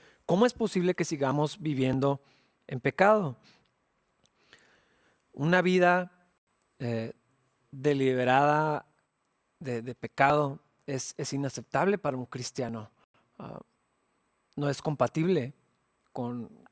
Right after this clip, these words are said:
con la vida cristiana. Porque estar en Cristo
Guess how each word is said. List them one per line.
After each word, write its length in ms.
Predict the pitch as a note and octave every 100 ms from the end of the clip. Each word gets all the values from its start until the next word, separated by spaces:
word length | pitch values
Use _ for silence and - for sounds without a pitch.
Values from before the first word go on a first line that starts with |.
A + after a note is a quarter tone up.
| _
con 140 | - C3
la 80 | C3
vida 160 | C3
cristiana. 580 | - B2+ - B2 A#2+ A#2 _ _ - - _ _ _ _ _ _ _ _ _ _ _ _
Porque 220 | - D3 -
estar 220 | D3 E3
en 100 | D#3+
Cristo 600 | - F#3+ - F#3 D3